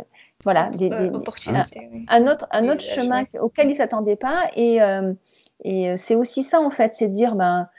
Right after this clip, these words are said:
Speaker 1: euh, partager, c'est aussi, euh, donner des espaces d'innovation et, euh,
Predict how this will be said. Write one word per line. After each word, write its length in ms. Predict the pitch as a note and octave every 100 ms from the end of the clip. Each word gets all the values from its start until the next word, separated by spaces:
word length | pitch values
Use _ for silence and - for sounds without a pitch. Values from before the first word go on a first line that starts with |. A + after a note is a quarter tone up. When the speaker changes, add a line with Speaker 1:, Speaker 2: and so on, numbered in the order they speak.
| - _ F3
Speaker 1:
euh, 1040 | F3 E3+ E3+ E3 D#3+ D#3 D3+ - E2+ F#2+ - - _
partager, 680 | A#3 - A#3+ A#3+ A3+ C#4+ F4
c'est 300 | - A#3 A3+
aussi, 600 | G#3 G3+ - C4 C#4 B3+
euh, 360 | G3 F#3 F3+ F#3 - _ _
donner 300 | E3+ A3+ A#3+
des 240 | A#3+ A3 G3
espaces 500 | G3+ - B3 B3+ -
d'innovation 840 | F#3 G#3 G#3+ G#3 G3+ - B3 - _ _ -
et, 280 | G3 F#3+
euh, 400 | F3+ F3+ F3+ F3